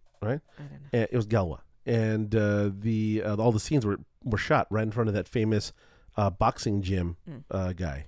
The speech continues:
Speaker 1: right there on Abbott Kinney. Very cool. Uh, it's a nice place. But yeah, I could, I could move back. Very easy now, you know. This,
Speaker 2: It's
Speaker 1: but it's,
Speaker 2: interesting
Speaker 1: I
Speaker 2: that you
Speaker 1: could,
Speaker 2: say that, though,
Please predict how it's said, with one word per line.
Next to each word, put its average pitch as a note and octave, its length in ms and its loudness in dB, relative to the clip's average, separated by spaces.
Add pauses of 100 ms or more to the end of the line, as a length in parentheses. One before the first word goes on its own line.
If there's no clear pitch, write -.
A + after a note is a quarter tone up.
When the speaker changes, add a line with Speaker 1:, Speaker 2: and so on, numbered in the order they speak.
(140)
Speaker 1:
right F#2+ 180 -6
there C#2 180 -10 (100)
on D#2+ 120 -10
Abbott D2+ 160 -10
Kinney. D2 100 -14 (200)
Very A3 140 4
cool. E2 200 -4 (300)
Uh, A#2 220 0
it's - 160 -10
a - 40 -2
nice G2+ 120 0
place. - 240 -6 (1200)
But D#3 120 10
yeah, F#3+ 260 6
I D#3+ 100 2
could, F3+ 220 -6
I F#3+ 60 2
could F3+ 120 -2
move G3 140 2
back. G3 320 0 (400)
Very E3 260 4
easy A#2+ 340 0 (100)
now, F2 260 -2 (140)
you B2 120 -2
know. G#2+ 200 2
This, A2+ 200 0
Speaker 2:
It's C#4+ 120 -4
Speaker 1:
but C3 100 2
it's, - 160 -4
Speaker 2:
interesting F#4 500 -8
Speaker 1:
I - 40 0
Speaker 2:
that - 60 2
you C4 60 -6
Speaker 1:
could, C4 80 -4
Speaker 2:
say F4+ 120 -10
that, D#3+ 180 -12
though, D3 80 -12